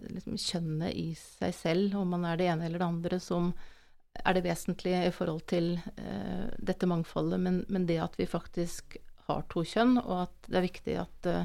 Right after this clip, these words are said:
eh, man leter godt i, i begge deler, for å si det sånn, for å få fram,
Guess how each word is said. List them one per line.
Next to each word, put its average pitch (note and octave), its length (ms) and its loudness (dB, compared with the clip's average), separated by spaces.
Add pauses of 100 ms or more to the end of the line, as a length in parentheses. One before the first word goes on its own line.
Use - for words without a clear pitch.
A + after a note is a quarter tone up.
(560)
eh, G2+ 180 -2
man F#3 160 6
leter F#3 260 2
godt F3 520 2
i, F3+ 120 4 (680)
i - 20 4
begge F3 240 4
deler, F3 340 4
for - 120 -2
å G#3 60 0
si G3 100 -2
det F#3+ 80 -2
sånn, A3 160 4
for G#3+ 160 0
å G3+ 80 0
få F#3 160 4
fram, F3 420 2